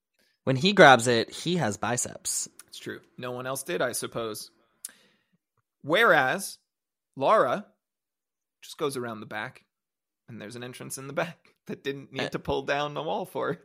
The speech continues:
Speaker 1: And a kid who knows exactly what she needs.
Speaker 2: It's a ghost child. She follows a ghost child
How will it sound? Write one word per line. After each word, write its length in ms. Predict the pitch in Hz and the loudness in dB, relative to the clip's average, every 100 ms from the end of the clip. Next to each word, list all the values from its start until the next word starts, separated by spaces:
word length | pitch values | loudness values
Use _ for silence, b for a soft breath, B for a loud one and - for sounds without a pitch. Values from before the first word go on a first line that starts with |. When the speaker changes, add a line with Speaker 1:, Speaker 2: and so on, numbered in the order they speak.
| _ _ _ _ | _ _ _ _
Speaker 1:
And 120 | 160 165 | 4 4
a 60 | |
kid 360 | 165 208 190 151 | 4 4 4 4
who 140 | 151 | 2
knows 200 | 135 123 | 2 2
exactly 600 | 127 113 113 131 156 170 | -2 -4 0 0 2 0
what 160 | 156 131 | 0 0
she 180 | - 135 | -2 -6
needs. 420 | 110 95 - - - - | -6 -8 -12 -16 -10 -2
Speaker 2:
It's 100 | 190 | 4
a 40 | |
ghost 280 | 214 247 277 | 8 8 6
child. 440 | - 117 104 - _ _ | 0 -2 -2 -10 _ _
She 160 | - | -6
follows 360 | 180 208 240 240 | 4 6 6 4
a 40 | |
ghost 300 | 190 165 175 | 2 2 4
child 360 | 208 190 233 | 2 4 2